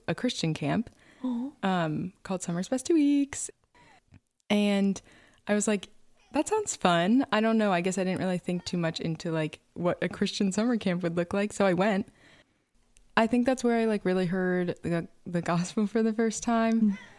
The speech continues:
Speaker 2: Mm.
Speaker 1: Um, and I think one of the biggest things that really, like,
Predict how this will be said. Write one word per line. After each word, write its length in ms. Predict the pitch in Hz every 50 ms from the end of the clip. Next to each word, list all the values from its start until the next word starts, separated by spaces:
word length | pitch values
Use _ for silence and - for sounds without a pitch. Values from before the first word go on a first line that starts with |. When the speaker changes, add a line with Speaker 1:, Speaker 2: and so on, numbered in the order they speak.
| - - - _ -
Speaker 2:
Mm. 60 | 202
Speaker 1:
Um, 320 | 202 196 185 175 170 - - -
and 180 | 208 220 226
I 180 | 220 220 220 214
think 480 | - - - 196 202 233 247 - - - _ _ _
one 160 | 208 208 208
of 120 | 202 190
the 100 | 190 196
biggest 420 | 175 170 170 170 185 175 170 - -
things 300 | - 180 175 175 170 -
that 140 | - - -
really, 500 | 170 170 165 165 165 165 165 165 160 - _ _ _ _ _ _ _ _ _ _ _ _ _ _ _ _ _ _ _ _ _ -
like, 180 | 185 180 160